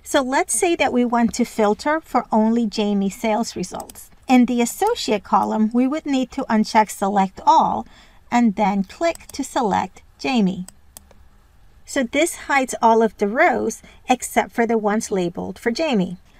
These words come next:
And you can tell that they're hidden by looking on the row numbers and notice how it goes from row one to row eight, nine, and then twenty. And the other data is just hidden in the rows that we can't see.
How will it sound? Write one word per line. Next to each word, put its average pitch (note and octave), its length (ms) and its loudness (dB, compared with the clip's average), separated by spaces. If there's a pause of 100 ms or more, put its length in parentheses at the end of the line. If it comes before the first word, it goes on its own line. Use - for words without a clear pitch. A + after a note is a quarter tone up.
And B3 160 2
you B3+ 140 0
can C4 160 0
tell D4+ 300 -2
that C4 220 0
they're A3+ 120 0
hidden A#3 500 0
by A3 160 4
looking B3 480 -2
on G3+ 460 2 (180)
the A#3+ 140 2
row C#4 340 0
numbers F#3+ 640 -2 (240)
and A#3+ 180 2
notice A3 420 4
how B3+ 180 0
it A3 120 -2
goes G#3 280 -4
from G#3 240 -2
row G3 160 0
one G#3+ 480 0 (320)
to C4 160 -6
row A3 260 0
eight, G3+ 460 -8
nine, A3+ 460 2
and G#3+ 160 2
then G3 180 0
twenty. G3+ 600 -6 (100)
And B3 160 0
the A3 120 0
other G3+ 200 0
data A#3+ 420 0
is F#3+ 180 -2
just - 240 -6
hidden G#3+ 360 0
in F#3 140 4
the F#3 100 2
rows F#3+ 340 2
that F#3 160 -4
we F#3+ 80 -6
can't F3+ 340 -6
see. F#3 380 -10